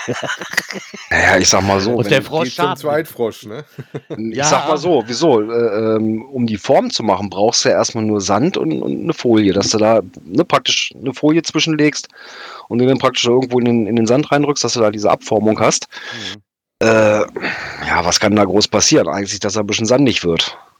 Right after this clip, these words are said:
Speaker 1: Ja. Ja, ich hatte so ein bisschen drauf spekuliert, dass es das vielleicht irgendwo als etwas größer aus Plastik gibt, weißt du, wo ich einfach die Latexfarbe draufpinseln kann, weil die lässt sich ja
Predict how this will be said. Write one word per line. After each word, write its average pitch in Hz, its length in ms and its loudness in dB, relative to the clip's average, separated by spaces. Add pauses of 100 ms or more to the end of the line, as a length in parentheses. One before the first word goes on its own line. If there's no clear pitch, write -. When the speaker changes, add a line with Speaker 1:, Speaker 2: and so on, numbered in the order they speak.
(180)
Speaker 1:
Ja. 87 300 -18 (580)
Ja, 110 60 2
ich 110 120 -2
hatte 120 200 0
so 107 100 -2
ein 101 60 -6
bisschen 120 240 -4
drauf 113 160 2
spekuliert, 117 420 0
dass 113 100 2
es 98 40 -6
das 104 160 0
vielleicht 110 300 -2
irgendwo 131 340 2
als 110 180 2
etwas 120 340 -4
größer 139 600 2 (380)
aus 117 180 0
Plastik 143 460 0
gibt, 147 200 -2
weißt 117 200 2
du, 117 60 -8
wo 120 100 2
ich 113 100 -8
einfach 120 260 0
die 120 100 -4
Latexfarbe 120 600 0
draufpinseln 127 600 0
kann, 139 140 2
weil 110 100 2
die 101 60 -2
lässt 117 200 0
sich 107 140 -8
ja 110 120 2